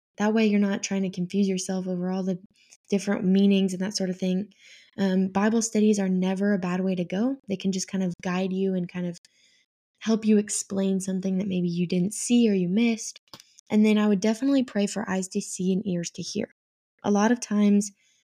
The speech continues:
there's a veil that's covering our eyes, and we just need to pray for that to be lifted so we can understand what God is trying to say to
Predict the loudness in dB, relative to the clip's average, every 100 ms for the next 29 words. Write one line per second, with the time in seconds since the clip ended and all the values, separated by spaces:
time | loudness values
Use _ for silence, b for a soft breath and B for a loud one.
0 | _ 0 2 2 0 0 2 2 2 -2
1 | -4 -4 -2 -4 -4 -6 -6 -4 -4 -2
2 | -2 -2 -2 0 -2 -4 -4 -4 -6 -6
3 | -6 -4 -6 -8 -8 -6 -6 -6 -6 -6
4 | -6 -6 -6 -6 -8 -10 -8 -8 -8 -10
5 | -10 -10 -10 -10